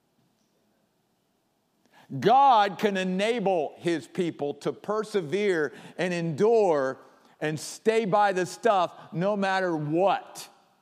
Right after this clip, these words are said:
No matter what the circumstances are. And Jesus saying, "I need my people in these times of history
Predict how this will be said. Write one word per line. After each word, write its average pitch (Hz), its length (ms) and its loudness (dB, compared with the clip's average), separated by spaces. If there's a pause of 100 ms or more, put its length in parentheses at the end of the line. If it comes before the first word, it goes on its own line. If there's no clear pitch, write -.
(440)
No 185 160 -2
matter 202 280 0
what 196 380 0
the 240 120 2
circumstances 139 1080 -2
are. 101 260 0 (260)
And 139 220 -6
Jesus 196 460 -4
saying, 180 300 0
"I 226 340 0
need 220 240 -2
my 196 280 -2
people 160 680 -4 (680)
in 160 200 -4
these 214 240 -2
times 208 480 -2
of 160 120 -4
history 143 720 -4